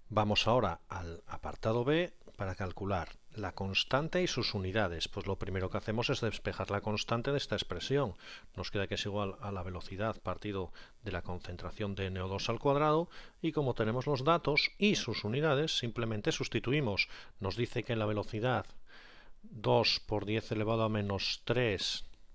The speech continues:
y las unidades importantes, recuerda, mol partido de litro y segundo, y la concentración es cero coma cero ocho y sus unidades son moles litro,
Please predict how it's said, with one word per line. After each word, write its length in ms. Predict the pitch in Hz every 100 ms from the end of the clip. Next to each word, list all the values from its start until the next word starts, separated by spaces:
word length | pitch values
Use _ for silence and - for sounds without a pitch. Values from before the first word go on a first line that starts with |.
| - - - - - - -
y 60 | 113
las 240 | 107 -
unidades 520 | 101 95 113 120 104
importantes, 680 | 117 101 98 - 123 113 107
recuerda, 480 | 101 98 123 113 101
mol 460 | 101 120 120 101 - - - - -
partido 460 | 104 98 123 110 104
de 80 |
litro 320 | 101 107 - 107
y 60 |
segundo, 680 | - 104 120 156 123 156 185 - - - - - -
y 140 | - 135
la 160 | 117
concentración 1120 | - 107 98 - 101 95 98 - 139 156 175 - - - -
es 320 | 127 - - - - - - - -
cero 300 | 135 147 -
coma 400 | 170 143 123 - - -
cero 300 | - 135 117
ocho 460 | 147 202 - 170 214 - - -
y 120 | 139
sus 260 | - 120 -
unidades 420 | 110 117 143 170
son 240 | - 156
moles 320 | 135 123 113
litro, 480 | 139 202 127 101 92